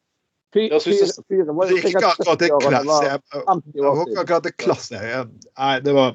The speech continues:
Speaker 3: nei, OK, vet du hva? Det var ikke akkurat top notch, eh, luksus, eh,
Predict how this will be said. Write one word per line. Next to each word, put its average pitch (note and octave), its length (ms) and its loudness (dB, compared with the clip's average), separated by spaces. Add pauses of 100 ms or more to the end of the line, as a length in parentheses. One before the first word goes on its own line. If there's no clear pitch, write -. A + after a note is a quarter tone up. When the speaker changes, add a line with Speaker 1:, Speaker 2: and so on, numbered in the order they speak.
Speaker 3:
nei, A#2+ 220 -2 (180)
OK, C#3 140 0 (160)
vet B2 80 -6
du C#3+ 60 4
hva? C#3+ 240 2 (1700)
Det D#3+ 120 2
var D#3 80 4
ikke F3+ 160 4
akkurat D#3+ 220 2 (1120)
top - 220 -2 (220)
notch, - 520 -2
eh, C3+ 760 2
luksus, B2 560 -8
eh, B2 560 2